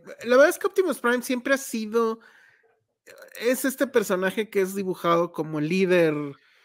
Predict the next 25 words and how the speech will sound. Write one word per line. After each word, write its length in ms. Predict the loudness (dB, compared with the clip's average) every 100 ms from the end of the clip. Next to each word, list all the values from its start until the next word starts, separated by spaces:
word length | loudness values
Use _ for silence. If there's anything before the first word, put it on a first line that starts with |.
| _ _ _
nato, 560 | 0 4 4 4 -2 -4
¿no? 360 | -2 0 0
O 100 | 0
sea, 260 | 0 0 0
siempre 500 | 2 4 4 4 2
va 120 | 2
a 20 |
estar 260 | 0 -2 -2
ahí 200 | 0 -2
en 80 | -4
la 80 |
línea, 360 | -4 -4 -4 -4
siempre 380 | -6 -6 -4 -4
lo 140 | -2
va 100 | -2
a 40 | -2
dar 200 | -4 -4
todo. 460 | -4 -2 -2 -6 _ _ _ _ _ _ -20
Eh, 180 | -20 -6
recordemos 760 | -2 2 4 6 6 6 2
que 80 | 2
en 120 | 2
una 260 | 4 4 4
de 80 | 4
las, 520 | 2 0 -4 -12 -6